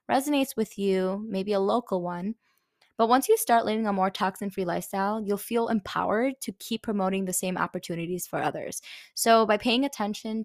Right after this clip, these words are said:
to local and international petitions to promote toxin-free living, you can actually promote clean living in the future.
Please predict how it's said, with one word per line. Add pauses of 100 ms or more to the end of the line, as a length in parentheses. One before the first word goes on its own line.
to
local
and
international
petitions
to
promote
toxin-free
living, (360)
you
can
actually
promote
clean
living
in
the
future.